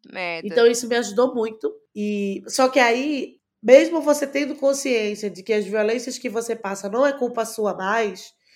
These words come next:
Speaker 2: você ainda tem feridas e, e cicatrizes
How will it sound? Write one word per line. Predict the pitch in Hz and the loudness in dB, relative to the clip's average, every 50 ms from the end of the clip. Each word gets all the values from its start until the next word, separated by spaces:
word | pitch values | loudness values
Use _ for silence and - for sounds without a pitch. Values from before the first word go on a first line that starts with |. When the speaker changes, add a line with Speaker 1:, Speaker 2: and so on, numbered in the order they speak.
| _ _ _ | _ _ _
Speaker 2:
você | _ 190 220 220 - 240 | _ -6 -4 0 2 2
ainda | 226 233 220 233 233 | 2 2 0 -2 -4
tem | 233 - 247 247 240 | -2 -2 -4 -4 -4
feridas | - - 277 254 247 254 214 254 254 - 233 | -4 -4 -2 -2 0 0 2 0 0 0 -4
e, | 233 247 - 370 - | -8 -10 -10 -10 -8
e | 262 254 247 | -6 -6 -6
cicatrizes | - 254 240 - 247 240 247 - 233 233 233 214 190 240 247 247 - - - | -6 -6 -4 -4 -4 -4 -4 -6 -6 -4 -4 -4 -6 -8 -8 -8 -12 -14 -16